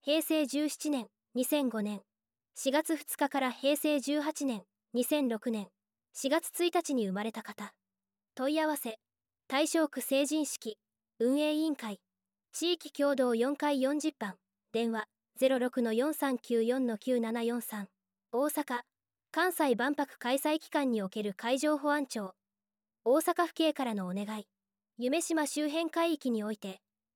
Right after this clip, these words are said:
海上警備を強化します。夢洲、舞洲間の海域は停留することなく航行してください。詳しくは、第五管区海上保安本部ホームページをご確認ください。問い合わせ、第五管区海上保安本部、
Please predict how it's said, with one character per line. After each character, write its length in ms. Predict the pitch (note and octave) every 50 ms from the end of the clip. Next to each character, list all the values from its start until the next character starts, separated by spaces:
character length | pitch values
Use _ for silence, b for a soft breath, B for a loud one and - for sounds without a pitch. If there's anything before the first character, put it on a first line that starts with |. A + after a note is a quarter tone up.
| _ _ -
海 220 | - B3 D4+ D#4+
上 180 | D#4+ F#4 F#4 F4
警 180 | - F#4 F#4
備 160 | E4+ C#4+ C4 G#3+
を 80 | F#3
強 220 | - - B3 C4 C4+
化 120 | - A#3
し 120 | - -
ま 100 | G#3 G3+
す。 200 | - - - - _ _ _ _ _ _ _ _ _ -
夢 240 | A3+ A3+ A#3 C4 C#4
洲、 160 | - - C4+ B3+ A#3+ A#3 _ _ _ _ _ _ _ -
舞 200 | A#3 B3 D4+ D#4
洲 120 | - F4 F4 F4+ F4
間 180 | F4 D#4+ C#4
の 120 | A#3+ G#3 -
海 260 | - A3 A3+ B3 B3
域 180 | A#3 - B3
は 140 | A3+ A3 G#3+ _ _
停 220 | - B3+ C#4 D#4 D#4
留 160 | E4 E4 D#4
す 120 | - D#4+
る 100 | D#4 D#4+
こ 100 | - E4
と 100 | - D#4+
な 120 | D4 C#4+ -
く 120 | - -
航 220 | - - A3 A#3
行 180 | - C4 B3+ B3
し 60 | -
て 100 | - B3+
く 100 | - B3+
だ 100 | A#3+ A#3
さ 160 | - - A#3
い。 80 | G#3+ - _ _ _ _ _ _ _ _ _ _ -
詳 220 | - C4+ C#4+ D#4+
し 80 | - -
く 140 | - D4 B3+
は、 200 | A3 G3 F#3+ - _ _ _ _ _ _ _ _ -
第 240 | G#3 A3+ C4+ E4 F4
五 120 | E4 F4
管 200 | - F4 E4+ E4
区 140 | D4+ - B3
海 240 | - - B3+ C4+ C#4+
上 220 | B3+ D#4 D#4 D#4
保 120 | C#4+ D4+ D4
安 160 | D4 D4+ D4
本 200 | C#4+ D#4 D#4 C#4+
部 100 | A#3 G#3+
ホ 200 | G3 - A#3+ C#4
ー 20 |
ム 100 | D#4 D#4+
ペ 160 | D#4 E4+ E4 D#4+
ー 40 |
ジ 140 | C4 - A#3+
を 80 | G3+ F#3
ご 120 | - F#3+
確 240 | - A3 A3 - A#3+
認 160 | A#3+ A#3 A3+
く 80 | - A#3+
だ 100 | A#3 A3
さ 140 | - A#3 G#3+
い。 80 | G3 _ _ _ _ _ _ _ _ _ _ -
問 180 | - C4 C#4 D4+
い 60 | D#4
合 80 | D4+ D4+
わ 80 | D4
せ、 240 | - - A3+ G#3+ - _ _ _ _ _ _ _ _ - G#3+
第 220 | A#3+ C#4 E4 E4
五 100 | D#4 E4
管 200 | - E4 D#4+ D#4
区 140 | D4+ - A3+
海 240 | - - A#3+ C4 C4
上 200 | C4+ D4 D4 C#4
保 140 | C4+ C#4+ C4+
安 140 | C#4 C4+
本 220 | A#3+ - C4+ B3+ A3+
部、 160 | G#3 G3